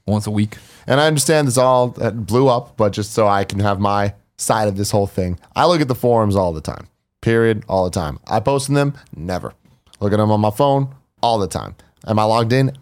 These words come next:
Speaker 2: I don't know. I don't care. Uh, what it comes down to is I am reading, and
Speaker 1: Re-,
Speaker 2: it's
Speaker 1: okay, I wanna pop in on this just to make sure we're clear, 'cause this is, uh, when I was talking to Brotherhood today or whatever.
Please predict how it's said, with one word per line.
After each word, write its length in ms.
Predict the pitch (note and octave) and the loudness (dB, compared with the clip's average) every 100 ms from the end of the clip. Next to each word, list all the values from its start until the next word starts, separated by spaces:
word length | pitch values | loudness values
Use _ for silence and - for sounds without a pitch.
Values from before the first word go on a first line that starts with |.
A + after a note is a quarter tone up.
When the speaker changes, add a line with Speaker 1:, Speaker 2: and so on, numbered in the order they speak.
| _ | _
Speaker 2:
I 140 | A#2 B2 | -2 0
don't 180 | B2 A#2+ | 0 0
know. 280 | A2 G2+ G2+ _ | 0 -2 -6 _
I 140 | - F2+ | -8 -8
don't 180 | C#2 | -8
care. 280 | - - - - - - - | -12 -14 -14 -18 -20 -10 0
Uh, 180 | A#2 A2 | 2 4
what 120 | A2+ | 2
it 40 | |
comes 200 | B2+ B2+ | 2 0
down 180 | A#2+ A2+ | 2 0
to 140 | G#2 G2+ | 0 -2
is 120 | F#2 | -2
I 120 | B2 | 0
am 200 | C#3+ A#2+ | 2 2
reading, 280 | G2 F#2 G2 - | 2 0 -2 0
and 300 | G#2+ G#2+ G2+ | 2 2 2
Speaker 1:
Re-, 80 | D#3 | 0
Speaker 2:
it's 80 | B2 | 2
Speaker 1:
okay, 260 | E3+ - - _ - | 0 -2 -10 _ -2
I 80 | C#3 | 0
wanna 140 | E3 | 2
pop 220 | F3 E3+ | 2 0
in 80 | A#2+ | 0
on 80 | G#2 | 0
this 220 | A2 - | -2 -4
just 220 | - A#2+ - | -4 -2 2
to 60 | |
make 140 | C3 B2 | 0 2
sure 160 | C3+ | 2
we're 100 | B2+ A#2 | 2 2
clear, 200 | A2 G2+ | 0 0
'cause 160 | A#2 | 0
this 140 | A2 B2+ | 0 -2
is, 160 | A#2 | 0
uh, 140 | A2 A2 | 0 2
when 120 | A#2 | 2
I 40 | |
was 80 | A2+ | 2
talking 260 | G#2+ G#2+ A2 | 0 2 2
to 300 | A2 G#2+ G2+ | 2 2 2
Brotherhood 320 | A2+ G#2 G2 | 0 0 -2
today 220 | G#2+ A2 | 2 2
or 80 | F#2+ | 2
whatever. 400 | F#2+ F2+ F2 F2 | 0 0 -2 -6